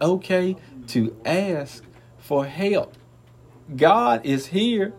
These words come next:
to help us. No one has all the answers. And so with that, ask God to help you. We, s-, uh, we sang a song in Sunday school, "Ask the Savior to help you." Uh, comfort, strengthen,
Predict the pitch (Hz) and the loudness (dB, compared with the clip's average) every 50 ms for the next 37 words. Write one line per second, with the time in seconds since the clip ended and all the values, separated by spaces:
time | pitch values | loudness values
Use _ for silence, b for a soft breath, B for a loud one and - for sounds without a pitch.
0 | - - - 190 180 180 180 208 233 247 240 - 185 180 175 185 185 190 262 330 | -6 0 4 4 4 4 2 0 0 0 2 2 2 2 2 0 4 6 6 8
1 | 403 359 254 185 156 147 139 123 113 113 - - 117 127 127 131 120 117 113 110 | 8 6 4 4 4 4 2 2 2 0 -2 0 2 4 4 2 2 0 0 0
2 | 120 170 226 - - 277 277 - - - - - - - - - - b b b | 0 0 -2 -6 -12 -16 -16 -18 -20 -20 -20 -20 -20 -20 -20 -20 -20 b b b
3 | b b 233 233 226 240 254 247 233 240 254 285 339 339 285 262 247 254 262 - | b b 2 4 6 8 8 8 6 6 4 0 0 2 2 4 4 4 2 0
4 | - - - 151 190 233 285 349 339 - 247 226 220 233 247 254 262 269 269 b | -4 0 4 6 8 8 8 6 4 2 4 4 4 4 4 2 0 -2 -4 b
5 | b b b - 220 220 240 277 277 - - - - 240 233 - - B B B | b b b 4 6 8 10 8 8 6 4 2 2 2 2 0 -6 B B B
6 | B B B 131 139 143 170 - - 196 180 170 170 175 165 165 151 143 - 190 | B B B 8 8 8 6 4 4 4 4 4 4 2 2 2 0 0 2 2
7 | 190 196 180 165 - - 151 139 - - 139 165 185 190 190 - 160 151 - - | 2 2 0 -2 -4 -4 -4 0 2 4 6 6 4 4 0 -2 -8 -6 -2 0
8 | 170 165 170 175 175 170 170 160 165 - 135 131 139 131 120 - - 113 101 - | 2 4 4 4 4 2 0 0 0 -2 -2 -2 -2 -2 -2 -4 -6 -12 -12 -12
9 | - - b b b b b b b - 101 101 95 101 107 - - - - 160 | -12 -16 b b b b b b b 2 2 4 4 2 0 -4 -4 2 4 4
10 | 175 165 170 - - 180 175 - - - - 156 165 170 165 165 - 165 165 160 | 4 4 2 -2 -4 -4 -4 -6 -8 -4 0 0 0 0 0 0 0 0 0 0
11 | 160 160 165 | -2 -4 -8